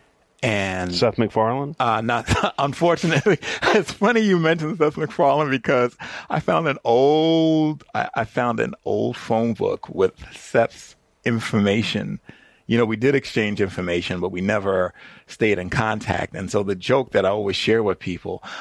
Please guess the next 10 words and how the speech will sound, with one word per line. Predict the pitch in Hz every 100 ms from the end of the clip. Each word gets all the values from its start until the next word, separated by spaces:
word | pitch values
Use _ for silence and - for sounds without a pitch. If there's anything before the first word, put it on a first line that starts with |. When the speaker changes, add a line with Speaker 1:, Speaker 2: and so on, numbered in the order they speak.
| -
Speaker 1:
I'm | - 147
like, | 127 107
"Wow, | 107 120 127 113 101
sometimes | - 208 - 156
I | 135
wonder | 123 117 113 101
how | 107 190
different | 165 151 - -
my | 117
career, | 120 107 101 101